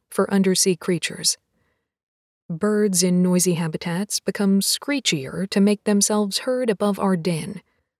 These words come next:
Sparrows that used to sound like, say, George Clooney would now sound like Bart Simpson, one ornithologist told a reporter, and this phenomenon has been linked to decreases in species diversity, bird populations,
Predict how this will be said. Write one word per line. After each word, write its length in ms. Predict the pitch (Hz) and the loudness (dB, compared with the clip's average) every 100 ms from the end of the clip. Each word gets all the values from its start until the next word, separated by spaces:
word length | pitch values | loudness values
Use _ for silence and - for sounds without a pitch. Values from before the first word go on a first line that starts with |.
| _ | _
Sparrows 640 | - - 226 220 208 190 | -6 -2 2 4 4 2
that 360 | 202 196 196 - _ _ _ _ - | 2 0 0 -8 _ _ _ _ -2
used 320 | 247 339 - | 0 2 2
to 80 | 277 | 0
sound 320 | 262 247 233 | 2 0 0
like, 300 | 226 220 202 | 2 2 0
say, 400 | - 220 208 202 | 0 2 4 2
George 420 | 165 220 214 - | 2 4 4 0
Clooney 560 | - 311 226 - 160 214 - | -6 -2 -2 -2 -10 -12 4
would 220 | 226 214 | 6 6
now 260 | 277 302 302 | 2 -2 -4
sound 300 | - 254 247 | -2 -2 0
like 260 | 226 220 - | 0 0 -4
Bart 260 | - 214 226 | -2 0 0
Simpson, 540 | - 208 175 - 190 - _ _ - | 0 2 2 -2 -8 -14 _ _ -4
one 240 | 190 180 | 0 2
ornithologist 840 | - 170 160 170 151 139 151 156 - | 2 0 0 -2 -4 -2 -2 -2 -2
told 220 | 185 156 | -4 -2
a 20 | |
reporter, 580 | 147 151 165 139 151 170 - _ _ _ - | -2 -2 -4 -6 -6 -10 -12 _ _ _ 0
and 120 | 220 | 2
this 200 | 294 - | 2 -2
phenomenon 560 | 233 214 226 254 269 | 0 0 2 0 -2
has 180 | 262 220 | 0 0
been 240 | - 208 208 | 2 4 6
linked 340 | 220 214 - | 4 0 -2
to 100 | 190 | -2
decreases 760 | 160 233 220 - 240 - 240 220 | 0 -2 -2 -2 0 2 2 2
in 200 | 185 180 | 2 0
species 560 | - 233 226 233 220 | -2 -4 -2 0 -2
diversity, 760 | - 170 220 233 254 254 247 247 _ | -2 0 0 0 0 -2 -4 -12 _
bird 240 | - 202 190 | 2 2 2
populations, 920 | 208 202 202 240 254 269 254 262 - | -2 -2 -2 -2 -2 -4 -4 -4 -6